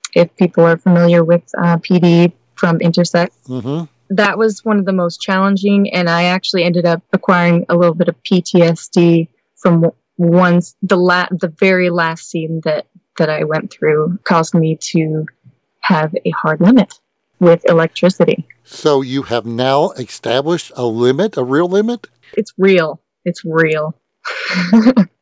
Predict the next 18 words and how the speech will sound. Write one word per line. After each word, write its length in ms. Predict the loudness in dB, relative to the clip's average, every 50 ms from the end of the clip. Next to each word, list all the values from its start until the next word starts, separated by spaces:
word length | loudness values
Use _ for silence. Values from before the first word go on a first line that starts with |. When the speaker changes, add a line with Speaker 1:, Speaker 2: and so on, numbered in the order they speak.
| _ -4
Speaker 2:
Uh, 140 | 0 0 0
because 800 | 0 0 -2 0 0 -2 -2 _ -8 -2 0 0 0 0 -2 -6 -10
in 160 | -8 -6 -6
the 100 | -6 -6
past, 500 | -6 -4 -2 0 0 0 -2 -2 -10 -4
the 140 | -2 -2 -2
discussions, 760 | -2 -4 -6 -2 0 2 2 2 0 -2 -6 -6 -6 -8 -12 -10
everything 420 | -8 -4 -4 -4 -2 -2 -2 -2 -2
was 140 | -4 -6 -6
fluid. 540 | -10 -8 0 2 2 4 4 4 2 0 _ -20 -20 -20 -20 _ -2
There 160 | 0 0 2
were 180 | 2 0 0 2
limits. 460 | 2 0 0 0 -2 -6 -8 _ _ -18 -10
You 160 | -6 -6 -4
knew 220 | -2 0 0 0
there 100 | 0 0
were 100 | 0 0
limits. 540 | -2 -2 -2 -2 -2 -8 -16 _ _ -20 -20